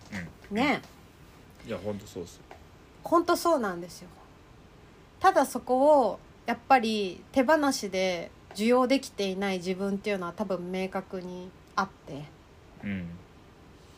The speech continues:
Speaker 2: 難しいんですよ。どうやったら価値がなくても生きていていい、自分は素晴らしいと思えるのかっていうのは、もう私も相談したいぐらい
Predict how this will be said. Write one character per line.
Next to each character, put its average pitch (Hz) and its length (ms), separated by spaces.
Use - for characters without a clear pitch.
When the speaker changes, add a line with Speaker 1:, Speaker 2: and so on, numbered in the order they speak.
Speaker 2:
難 214 380
し 233 220
い 214 60
ん 185 100
で 170 100
す - 140
よ。 156 100
ど 370 180
う 370 40
や 240 120
っ - 60
た 190 140
ら 165 260
価 277 120
値 277 160
が 196 120
な 196 160
く - 100
て 190 140
も 170 220
生 240 100
き - 100
て 202 160
い 190 100
て 190 180
い 202 200
い、 165 140
自 214 120
分 214 160
は 220 120
素 220 180
晴 214 120
ら 226 120
し 254 160
い 247 40
と 165 120
思 196 320
え 226 80
る 208 100
の 175 140
か 202 160
っ 196 40
て - 200
い 185 80
う 180 80
の 175 160
は、 170 220
も 196 320
う 185 40
私 302 340
も 294 140
相 269 220
談 240 220
し - 120
た 214 200
い 165 120
ぐ 226 120
ら 185 180
い 175 100